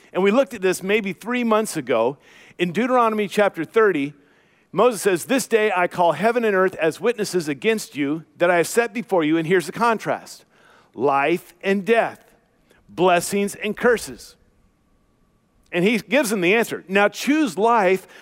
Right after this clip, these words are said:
so that you and your children may live and that you may love the Lord your God. Listen to his voice and hold fast to him, for the Lord is your life." He says, "You've gotta make a choice." Jer-, uh, Joshua does the same thing.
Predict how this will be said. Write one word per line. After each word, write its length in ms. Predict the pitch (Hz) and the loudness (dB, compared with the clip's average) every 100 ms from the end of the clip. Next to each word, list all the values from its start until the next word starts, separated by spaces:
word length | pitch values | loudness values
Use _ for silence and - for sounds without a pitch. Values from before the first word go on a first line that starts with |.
| - | -10
so 160 | - | 0
that 140 | 208 185 | 0 0
you 200 | 190 269 | -2 -2
and 100 | 247 | -2
your 80 | 208 | -4
children 420 | - 262 233 190 | 0 0 2 0
may 140 | 180 | 0
live 460 | 190 247 190 190 185 - - | 2 4 4 2 0 -18 -18
and 100 | - | -4
that 140 | 180 190 | -2 0
you 120 | 214 | 0
may 180 | 208 190 | 2 2
love 560 | 180 233 262 233 165 | 2 4 4 2 0
the 100 | 165 | -2
Lord 320 | 185 214 214 180 | 2 2 2 0
your 120 | 190 | 0
God. 460 | 190 180 160 101 - - - | 2 2 2 -2 -12 -20 -6
Listen 360 | 170 262 202 240 | 0 0 0 -4
to 100 | 240 | -2
his 140 | 240 | -2
voice 400 | 135 170 170 175 - _ | 0 2 2 0 -8 _
and 120 | - 139 | -12 -2
hold 280 | 208 233 | 2 2
fast 480 | - 175 185 185 175 | 0 0 2 2 0
to 80 | 160 | -8
him, 300 | 139 139 143 - _ | -6 -6 -6 -12 _
for 120 | 170 | -2
the 100 | 165 | 0
Lord 380 | 160 185 196 196 | 2 2 2 2
is 200 | 160 143 | -2 -2
your 120 | 160 | -2
life." 300 | 156 151 113 - - | 2 0 0 -8 -8
He 100 | 196 | -4
says, 240 | 190 190 - - - | 0 0 -2 -18 -6
"You've 160 | 190 | -2
gotta 240 | 254 262 254 | 2 2 2
make 180 | 247 | -2
a 60 | 233 | -4
choice." 640 | - 226 247 190 - - - _ _ _ _ _ _ _ _ _ _ 151 | -2 0 0 -2 -12 -18 -20 _ _ _ _ _ _ _ _ _ _ -10
Jer-, 340 | 180 254 226 | 2 2 2
uh, 120 | 180 180 - - - | -2 -2 -8 -20 -18
Joshua 500 | 135 233 262 - 226 | -2 2 2 0 0
does 240 | 208 214 185 | 2 0 0
the 100 | 208 | -2
same 280 | 226 226 | -2 -2
thing. 340 | 208 226 185 | 0 0 0